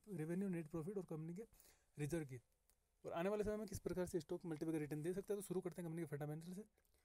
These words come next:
अगर बात करें कंपनी के फंडामेंटल की, तो company का मार्केट cap बीस हज़ार तीन सौ तिहत्तर करोड़ रुपए का है। बात करें face value ten rupees, आने वाले समय में आपको ये stock स्प्लिट होता हुआ दिखाई दे सकता है। ईपीएस कंपनी का फ़ोर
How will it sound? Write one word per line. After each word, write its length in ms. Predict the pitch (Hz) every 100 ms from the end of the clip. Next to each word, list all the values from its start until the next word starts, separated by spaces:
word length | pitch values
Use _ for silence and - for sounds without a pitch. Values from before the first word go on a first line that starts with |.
| _ -
अगर 120 | 180
बात 180 | 170 202
करें 140 | 233
कंपनी 180 | 208 208
के 60 | 208
फंडामेंटल 460 | 180 175 170 165
की, 120 | 180 226 - -
तो 80 | 147 - _ _ _ _ _ _ - - _ _ _ _ -
company 220 | 160 202
का 60 |
मार्केट 340 | 208 196 196 202
cap 140 | 233
बीस 180 | 175 190
हज़ार 140 | 180
तीन 160 | 165 180
सौ 80 | 151 -
तिहत्तर 600 | 156 - - 151 - 214 - _ _ -
करोड़ 180 | 165
रुपए 200 | 185 196
का 80 | 202
है। 120 | 208
बात 220 | 190 160 -
करें 120 | 165
face 260 | - 160 175
value 180 | 175 226 -
ten 160 | 156
rupees, 260 | 165 185 196
आने 140 | 170
वाले 160 | 165 165
समय 200 | 160 156
में 100 | 160
आपको 260 | 151 -
ये 140 | 156 156
stock 240 | - 190
स्प्लिट 260 | 185 151 160
होता 120 | 147
हुआ 80 | 151
दिखाई 200 | 143 170
दे 120 | 170
सकता 220 | 185 180
है। 140 | 240 175
ईपीएस 260 | 147 160
कंपनी 240 | - 156 160
का 60 |
फ़ोर 180 | 151 160